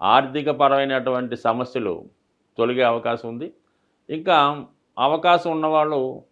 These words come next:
మీ గృహంలోనే అమ్మవారు, లక్ష్మీ అమ్మవారికి ఎరుపు రంగు పూలతో అలంకరించి మరి ఆవు పాలు కొద్దిగా పంచదార వేసి నైవేద్యం పెట్టి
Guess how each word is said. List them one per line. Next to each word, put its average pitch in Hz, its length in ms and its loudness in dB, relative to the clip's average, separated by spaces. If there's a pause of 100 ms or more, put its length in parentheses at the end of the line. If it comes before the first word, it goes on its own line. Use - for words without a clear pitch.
మీ 131 160 -4
గృహంలోనే 147 680 -2 (520)
అమ్మవారు, 135 440 0
లక్ష్మీ 113 360 -2
అమ్మవారికి 127 640 -2 (680)
ఎరుపు 147 340 0
రంగు 165 280 0
పూలతో 147 420 0
అలంకరించి 135 640 0 (1000)
మరి 123 280 2 (480)
ఆవు 135 260 6
పాలు 139 340 2 (680)
కొద్దిగా 127 340 0
పంచదార 135 520 2
వేసి 135 220 -2
నైవేద్యం 127 560 -2
పెట్టి 127 300 -4